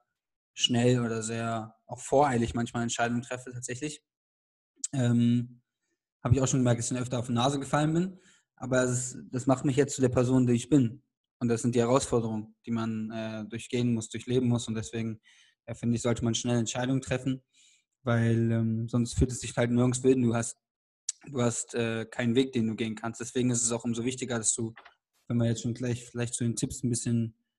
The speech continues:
weich übergehen, es ist umso wichtiger, dass du, äh, einen klaren Verstand hast, ein klares Ziel, klare Glaubenssätze, die du dir, die du dir bewusst machst, damit du halt nach diesen Glaubenssätzen handeln kannst.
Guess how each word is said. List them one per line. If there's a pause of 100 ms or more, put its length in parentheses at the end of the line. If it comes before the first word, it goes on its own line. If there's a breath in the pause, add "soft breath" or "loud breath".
(200)
weich
übergehen, (460)
es
ist
umso
wichtiger,
dass
du,
äh,
einen
klaren
Verstand
hast,
ein
klares
Ziel,
klare
Glaubenssätze,
die
du
dir, (680 soft breath)
die
du
dir
bewusst
machst,
damit
du
halt
nach
diesen
Glaubenssätzen
handeln
kannst.